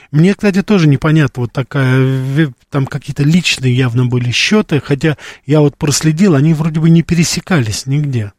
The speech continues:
особо. Но вот, э, Кристи ошибочно выбрал для себя такую тактику,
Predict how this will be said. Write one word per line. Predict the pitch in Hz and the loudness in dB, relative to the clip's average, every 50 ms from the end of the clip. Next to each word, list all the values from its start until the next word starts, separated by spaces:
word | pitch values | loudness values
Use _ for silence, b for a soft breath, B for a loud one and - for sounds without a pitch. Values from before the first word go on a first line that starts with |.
| b b b b b b | b b b b b b
особо. | - 135 120 - - 147 123 110 110 101 _ B B B B B B B B | -8 -6 -4 -2 0 0 0 -2 -4 -12 _ B B B B B B B B
Но | 151 165 | 0 2
вот, | 185 214 240 - _ _ - | 4 2 2 0 _ _ 0
э, | 185 180 170 160 156 151 151 147 143 143 135 - | 2 4 4 4 4 4 4 4 4 2 0 0
Кристи | - 170 190 196 - - - 156 143 139 131 127 123 123 123 127 127 131 135 143 | 0 0 0 0 -2 -2 0 2 2 2 2 0 -2 -2 -2 -2 0 0 0 0
ошибочно | 147 131 - - 160 139 135 - - 143 135 | 0 0 0 -2 -2 -2 -2 -2 0 0 0
выбрал | 127 160 156 131 131 127 | 2 2 0 2 0 -2
для | 127 127 | -2 -2
себя | - - - 127 143 131 | -4 -6 -4 -4 -4 -2
такую | - 151 135 _ - 170 | -2 -4 -4 _ -8 -8
тактику, | - - 247 - - 208 180 - 190 B | -2 -2 -2 -2 -2 -4 -4 -4 -4 B